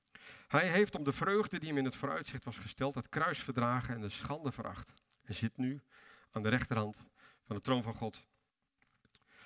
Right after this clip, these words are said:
Want let toch scherp op hem die zo'n tegenspraak van de zondaars tegen zich heeft verdragen. Opdat u niet verzwakt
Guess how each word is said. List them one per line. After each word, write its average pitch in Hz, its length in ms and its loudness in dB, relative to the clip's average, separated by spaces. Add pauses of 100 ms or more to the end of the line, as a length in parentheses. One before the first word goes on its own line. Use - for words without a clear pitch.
(280)
Want 131 200 2
let 208 160 6
toch - 140 -4
scherp 151 340 2
op - 140 -10
hem 117 280 2
die 104 180 0
zo'n 180 440 -2
tegenspraak 131 640 -2
van 101 140 -12
de 92 60 -8
zondaars 107 500 -4
tegen 98 240 0
zich - 80 -6
heeft 92 180 -2
verdragen. 95 480 -6 (480)
Opdat 104 280 -2
u 101 60 -6
niet 123 220 -4
verzwakt 110 640 -6